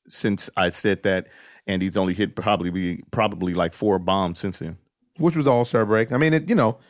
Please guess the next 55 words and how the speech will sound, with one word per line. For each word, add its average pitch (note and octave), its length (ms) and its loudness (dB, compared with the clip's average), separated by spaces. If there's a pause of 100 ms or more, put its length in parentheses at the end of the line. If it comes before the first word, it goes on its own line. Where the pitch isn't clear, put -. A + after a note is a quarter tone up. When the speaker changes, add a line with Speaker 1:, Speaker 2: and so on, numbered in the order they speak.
(200)
Speaker 2:
there's F3 180 4
a D3+ 60 6
reason D#3 360 6
the C3+ 80 4
record C3+ 540 2
was B2 540 -2
sixty-one D3+ 760 2
forever. A#2 600 2
<laughs> - 80 -6
You G#3 160 4
Speaker 1:
Yeah. D#3+ 140 4
Speaker 2:
know E3 60 6
what D#3 80 4
I D#3 40 2
mean? E3 220 2 (240)
Speaker 1:
And C3+ 160 2
it's F#3+ 100 2
not F3+ 200 2
that D#3+ 120 4
he's D#3+ 180 -2
not D#3 160 2
a C#3 40 0
good C3+ 160 2
ball - 180 2
player. C#3 180 4
He's B2 120 -4
just C3+ 140 0
not D3 160 0
there G#3+ 160 4
yet. F2 340 0
And G#2 400 0 (120)
I G2+ 120 0
think E3+ 240 -2
when D3 100 2
he C3 40 0
came D#3 160 0
up E3 120 0
last D#3+ 240 -2
year, F3 100 -4
he C3 220 -4
only C#3 180 -2
batted, C#3 220 0
like, B2+ 220 -4
two D#3 380 -6
fifteen D3 480 -2
or D3 60 -2
two D3+ 200 -6
twenty D#3 260 -2
or E3 80 0
something. - 280 -6
What D#3+ 100 4
was E3+ 140 -4
that D#3+ 140 -2
he D3+ 60 -4
bat? - 320 -4